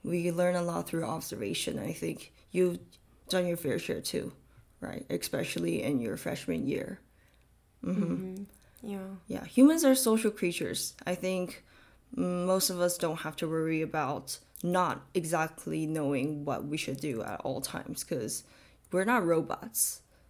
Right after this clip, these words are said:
Speaker 1: And it's okay if we make mistakes along the way. It's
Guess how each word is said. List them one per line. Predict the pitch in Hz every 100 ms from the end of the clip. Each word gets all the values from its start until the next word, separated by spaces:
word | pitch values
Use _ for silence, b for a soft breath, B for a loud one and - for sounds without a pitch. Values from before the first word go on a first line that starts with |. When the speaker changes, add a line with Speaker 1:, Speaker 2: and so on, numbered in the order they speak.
| b _ -
Speaker 1:
And | 185 180
it's | 185
okay | 180 180 190
if | 190
we | 175
make | 170 165
mistakes | 165 165 165 165 -
along | 143 113
the | 170
way. | 123 - - - B B B _ -
It's | - 175 170 - - -